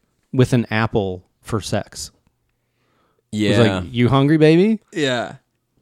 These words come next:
Speaker 1: Shine it
Speaker 2: And
Speaker 1: up
Speaker 2: then
Speaker 1: on
Speaker 2: she
Speaker 1: the
Speaker 2: never
Speaker 1: sleeve.
Speaker 2: even hardly got to eat.
Speaker 1: Yeah.
Speaker 2: 'Cause it just
Speaker 3: Yeah.
Speaker 2: went right from that to, like, now they're in the dungeons, and then they never really came
Speaker 3: Stopped
Speaker 2: out
Speaker 3: to
Speaker 2: until
Speaker 3: have a
Speaker 2: the, the
Speaker 3: meal.
Speaker 2: like, the rest of that movie was really, like, paced right almost in real time.
Speaker 3: Yeah.
Speaker 2: It's just crazy at that point.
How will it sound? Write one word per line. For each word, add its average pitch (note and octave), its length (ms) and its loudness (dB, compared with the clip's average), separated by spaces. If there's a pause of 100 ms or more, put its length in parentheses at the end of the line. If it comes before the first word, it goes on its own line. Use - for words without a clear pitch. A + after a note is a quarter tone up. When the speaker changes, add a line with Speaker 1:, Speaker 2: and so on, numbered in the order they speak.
(120)
Speaker 1:
Shine A#2+ 420 2
it A#2+ 40 4
Speaker 2:
And A#2 80 4
Speaker 1:
up B2 100 6
Speaker 2:
then B2 80 4
Speaker 1:
on C3 80 6
Speaker 2:
she C3 60 6
Speaker 1:
the B2 40 2
Speaker 2:
never A2 200 4
Speaker 1:
sleeve. D3+ 160 6
Speaker 2:
even A#2 160 2
hardly A2 240 -2
got G2 160 0
to - 120 -10
eat. C#3+ 320 -4
Speaker 1:
Yeah. G#2+ 340 -2 (420)
Speaker 2:
'Cause A#2 160 0
it A#2+ 80 4
just B2 200 2
Speaker 3:
Yeah. B2 60 -4
Speaker 2:
went A2 140 -2
right G#2 340 -2
from C3+ 180 -6
that C3 260 -4
to, A2+ 100 -12
like, G2+ 200 -8
now A#2+ 180 -12
they're B2 160 -2
in B2+ 100 -2
the B2 60 -2
dungeons, A#2+ 400 -4
and G2+ 120 -4
then A2 100 -2
they A#2+ 80 -2
never A#2 240 -4
really A2 380 -2 (480)
came B2 160 -2
Speaker 3:
Stopped D#3+ 180 4
Speaker 2:
out - 20 6
Speaker 3:
to E3 60 2
Speaker 2:
until C3 140 0
Speaker 3:
have D3 100 2
a - 20 2
Speaker 2:
the, A#2+ 120 2
the C3 60 2
Speaker 3:
meal. F3 280 -2 (200)
Speaker 2:
like, D3 240 0
the C3 200 0
rest D3 260 -2
of A3+ 40 -6
that A#3+ 140 -2
movie G#2+ 300 -2
was G#2 260 -6
really, G#2+ 240 -4
like, F2+ 340 -6 (520)
paced A#2+ 460 0
right G#2 440 -2
almost A2 400 -2
in G#2 80 -4
real F#2+ 180 -2
time. - 300 -8 (220)
Speaker 3:
Yeah. B2 240 -8
Speaker 2:
It's A2+ 160 -2
just A#2 200 -2
crazy G2+ 400 0
at D2+ 140 -4
that D#2 160 -12
point. - 160 -10